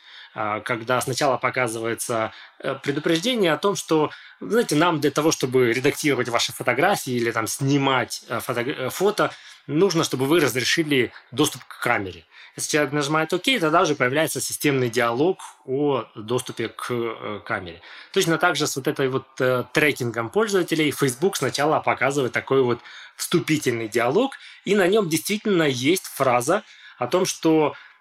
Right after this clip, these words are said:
как бы, мы рек-, ну, там не объясняется, но подразумевается, что Facebook, он бесплатен, потому что мы живём, как бы, на рекламу, которую мы вам показываем, и для того, чтобы Facebook продолжал оставаться бесплатным, и Instagram продолжал оставаться бесплатным,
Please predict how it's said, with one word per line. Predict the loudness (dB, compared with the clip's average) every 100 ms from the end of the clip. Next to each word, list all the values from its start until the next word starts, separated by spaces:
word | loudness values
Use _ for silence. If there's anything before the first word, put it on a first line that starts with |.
| _ _
как | -6 -2
бы, | 0 2
мы | 4 4
рек-, | 4 0 -2
ну, | -2
там | 2 0 2
не | 0
объясняется, | 0 -2 0 0 0 0
но | 0
подразумевается, | 0 0 0 0 2 0 -4 -8
что | -2 0 0 -2 -4
Facebook, | -2 0 0 -2 -6 _
он | -2 0
бесплатен, | 0 -4 0 0 2 0
потому | 0 0 0 0
что | 0
мы | 2 4 4 2 -2
живём, | -4 -2 2 2 2
как | -4 -6
бы, | -2
на | 0 0
рекламу, | 0 0 0 -2
которую | -4 -2 -2
мы | 0
вам | -2 0
показываем, | 0 2 2 4 2 2 -2 -20 -20 -12
и | -4 -2
для | 2 2
того, | 4 4 4
чтобы | 2 2 2
Facebook | 2 0 -2 0
продолжал | 0 2 2 2 0
оставаться | -2 -2 0 0 -2
бесплатным, | -6 -4 -2 -2 -2 -2 2
и | 2
Instagram | 2 -2 0 0
продолжал | 0 0 2 2
оставаться | 0 0 0 0
бесплатным, | -2 -2 0 2 0